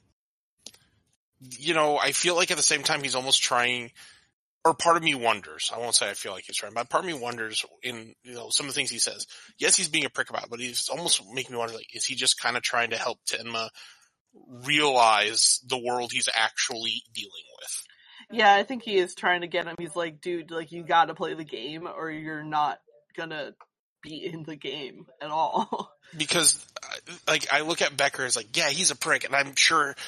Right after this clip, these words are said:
Speaker 1: my read is, like, he is just horribly jaded.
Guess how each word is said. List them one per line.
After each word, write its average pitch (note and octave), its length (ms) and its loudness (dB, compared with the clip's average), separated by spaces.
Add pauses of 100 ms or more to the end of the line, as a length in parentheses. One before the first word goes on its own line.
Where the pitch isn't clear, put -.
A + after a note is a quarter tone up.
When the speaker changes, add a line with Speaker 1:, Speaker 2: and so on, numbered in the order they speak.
(300)
Speaker 1:
my E3 140 4
read D3 360 0
is, A#2+ 320 -2
like, B2 160 -2
he E3+ 160 -4
is - 140 2
just - 200 2
horribly C3+ 760 -2
jaded. - 440 -6